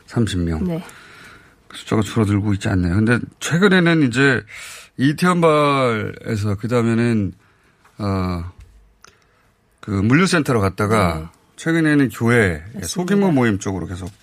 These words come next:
Speaker 1: 나오고 있습니다. 예.
Speaker 2: 네,
Speaker 1: 워낙
Speaker 2: 어제 인천, 경기에서 개척교회 관련해서 거의 스무 명, 서른 명 가까이 나왔거든요.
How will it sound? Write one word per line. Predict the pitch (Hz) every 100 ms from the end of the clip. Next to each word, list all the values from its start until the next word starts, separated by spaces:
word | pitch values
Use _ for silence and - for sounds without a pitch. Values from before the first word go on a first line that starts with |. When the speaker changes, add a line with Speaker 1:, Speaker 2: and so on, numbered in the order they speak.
| _ - - _ -
Speaker 1:
나오고 | 95 90 90
있습니다. | - - - - - -
예. | -
Speaker 2:
네, | 196 175
Speaker 1:
워낙 | 165 214
Speaker 2:
어제 | 214 208 190 185
인천, | 214 233 - 285
경기에서 | 254 202 220 233 220
개척교회 | 196 247 302 277 254
관련해서 | 202 208 202 196 - 190 180
거의 | 180 175 175
스무 | - 285 269
명, | 233
서른 | 226 294 294
명 | 247
가까이 | 196 156 160 151
나왔거든요. | 147 156 165 151 151 185